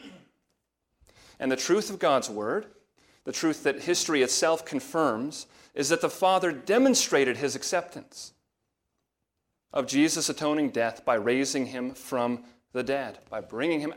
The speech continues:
out of the tomb. We read in Acts thirteen thirty-two, "We bring you the good news that what God promised to the fathers, this he has fulfilled to us,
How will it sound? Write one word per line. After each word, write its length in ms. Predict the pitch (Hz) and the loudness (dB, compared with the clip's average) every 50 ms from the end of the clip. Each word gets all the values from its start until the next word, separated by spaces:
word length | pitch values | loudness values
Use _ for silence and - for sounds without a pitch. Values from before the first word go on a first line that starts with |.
| - _ | -12 _
out 500 | - 160 160 165 151 135 113 101 - - - _ _ _ - | -4 -2 0 0 0 -2 -4 -6 -14 -20 -20 _ _ _ -6
of 160 | 135 131 113 | -4 -4 -4
the 60 | - 120 | -4 -8
tomb. 380 | - - 151 139 123 107 98 95 - - _ _ _ _ _ _ _ _ _ _ _ _ _ _ _ - - - _ _ _ _ _ _ _ _ | -4 -2 -2 -2 -2 -4 -8 -12 -18 -20 _ _ _ _ _ _ _ _ _ _ _ _ _ _ _ -20 -20 -20 _ _ _ _ _ _ _ _
We 120 | - 139 143 | -2 0 2
read 200 | 139 151 151 135 | 4 4 4 4
in 80 | 131 | 4
Acts 280 | 131 135 143 143 - - | 2 2 0 -2 -4 0
thirteen 440 | - 147 135 139 - 151 143 131 127 | 0 0 0 0 -2 -2 -2 -2 -2
thirty-two, 520 | 131 135 135 131 123 - - 151 131 120 - | 0 -2 -2 -2 -2 -4 -4 -2 -2 -2 -4
"We 240 | 117 131 160 190 | -2 -2 -2 -2
bring 440 | 180 143 147 160 180 190 196 190 185 | -2 -2 0 0 2 2 2 0 -2
you 240 | 156 160 185 190 190 | -2 -2 0 -2 0
the 120 | 151 147 | -2 -4
good 260 | 123 135 165 170 143 147 | -2 0 0 0 2 2
news 420 | 160 165 170 156 143 135 - - - - - - | 0 2 2 2 0 -2 -4 -8 -10 -20 -20 -6
that 140 | - 151 156 | -4 -4 0
what 200 | 143 135 123 104 | 2 0 0 2
God 280 | - 151 165 175 170 - | 0 0 0 0 0 -2
promised 760 | - - 185 180 190 190 170 123 107 104 - - - - - | -8 -4 0 2 2 2 2 2 0 -2 -6 -8 -10 -12 -6
to 100 | - 147 | -6 -6
the 80 | 127 127 | -6 -2
fathers, 680 | - - 175 170 156 135 - - 95 87 101 - - - - - _ _ - | 2 4 4 6 6 2 0 -2 -10 -12 -14 -16 -16 -18 -20 -20 _ _ -2
this 260 | 147 170 185 175 - | 0 2 2 2 0
he 100 | - 151 | -4 -4
has 300 | 135 143 143 139 135 - | -4 -2 -2 -2 -4 -6
fulfilled 720 | - - - - - - 156 156 139 107 98 101 101 - _ _ _ _ | -10 -14 -18 -18 -10 -6 -4 -2 -2 -2 -4 -6 -10 -12 _ _ _ _
to 180 | - - 135 123 | -14 -12 -6 -4
us, 360 | 135 151 160 - - - - | -2 -2 -2 -2 -4 -6 -6